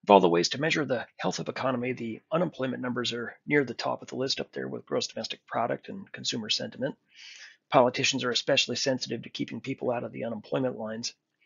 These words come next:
However, the unemployment figures are frequently criticized for overreaching on simplifying assumptions about what defines unemployed, in particular for defining the difference between a discouraged worker and a, and an un-,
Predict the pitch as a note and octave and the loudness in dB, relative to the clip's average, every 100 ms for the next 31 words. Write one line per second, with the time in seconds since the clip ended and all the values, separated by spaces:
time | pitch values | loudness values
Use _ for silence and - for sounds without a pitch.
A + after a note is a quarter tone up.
0 | _ _ - - - D#3+ E3 D3+ E3 D3+ | _ _ -20 -8 8 8 8 4 -4 -4
1 | - G3 F#3 - C#3 C3 B2 A#2 _ _ | -2 0 -2 -6 -6 -6 -6 -10 _ _
2 | - D#3+ E3 C#3+ - D3 C3 C3 B2 B2+ | -4 -4 -4 -8 -4 -4 -2 -4 -4 -6
3 | - G#2+ C3+ B2 A#2 B2 - B2+ C3 A2+ | -6 -6 -4 -4 -4 -4 -4 -4 -6 -8
4 | A#2+ - D#3+ C#3 B2+ B2+ A#2 - C#3 B2 | -10 -4 -2 -2 -2 -2 -2 0 0 -2
5 | B2 B2 B2+ A#2+ C3 B2+ A#2+ - C3 B2 | -6 -2 0 0 0 -2 -4 -6 -4 -4
6 | A#2 A#2 G#2+ - C3+ B2 C3 _ _ _ | -6 -6 -6 0 0 0 -6 _ _ _
7 | - C#3 A#2 G3+ D#3 C3 B2+ B2+ B2 C#3 | -12 -8 2 2 2 -4 -4 -6 -2 0
8 | B2 A#2 B2+ A#2+ - C3 - C3 A#2 A2+ | -2 -2 -6 -6 -8 -8 -8 -6 -8 -4
9 | G#2 - B2+ A2 - B2 A2+ B2+ A2+ A2 | -2 0 -2 -2 -4 -6 -8 -6 -6 -6
10 | G2+ - _ B2+ A2 A2 | -10 -16 _ -12 -10 -12